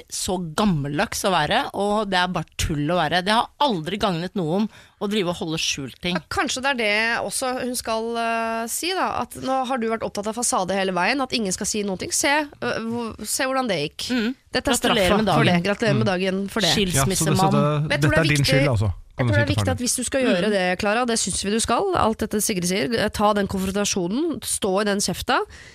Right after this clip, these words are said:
Speaker 2: eh, men du må gjøre moren din oppmerksom på det først, som, eh, Mats så
Speaker 1: Og
Speaker 2: klokt
Speaker 1: ha
Speaker 2: sa, at
Speaker 1: gjerne
Speaker 2: du må si
Speaker 1: moren din
Speaker 2: på
Speaker 1: der.
Speaker 2: forhånd at «jeg kommer til å si til pappa at jeg vet», og så videre, så hun vet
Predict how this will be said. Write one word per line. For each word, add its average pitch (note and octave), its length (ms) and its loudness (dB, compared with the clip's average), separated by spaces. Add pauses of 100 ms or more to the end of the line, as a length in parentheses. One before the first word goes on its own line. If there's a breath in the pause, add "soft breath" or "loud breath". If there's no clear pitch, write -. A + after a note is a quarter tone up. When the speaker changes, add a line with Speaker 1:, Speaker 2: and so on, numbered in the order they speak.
(180 loud breath)
Speaker 2:
eh, G#3 240 0
men B3 200 -2
du C4 80 0
må A#3 420 0
gjøre G#3 440 0 (100)
moren A3+ 260 0
din E3+ 100 0
oppmerksom F#3 480 -2
på - 100 -4
det F#3 80 -6
først, - 400 -4
som, F#3+ 260 0
eh, F#3 140 2
Mats F3+ 280 -2
så G3+ 160 -2
Speaker 1:
Og A3+ 80 0
Speaker 2:
klokt F#3+ 100 0
Speaker 1:
ha A3 140 4
Speaker 2:
sa, B3 80 4
at C#4 100 4
Speaker 1:
gjerne G3+ 180 2
Speaker 2:
du A#3 140 4
må C#4 80 6
si G3+ 60 6
Speaker 1:
moren F3+ 120 2
din E3 100 0
Speaker 2:
på - 40 2
Speaker 1:
der. - 100 0
Speaker 2:
forhånd G#3 420 2
at A3+ 160 -2
«jeg A3+ 160 -2
kommer F#3+ 320 -4
til B3+ 200 -2
å B3+ 60 -6
si G#3 140 -4
til - 120 -10
pappa C4+ 380 -2
at - 120 -4
jeg F3+ 220 0
vet», D#3+ 300 -4
og F3 80 -6
så E3+ 100 -4
videre, F3 240 -2
så A3 140 -4
hun G3 160 -2
vet F3 320 -2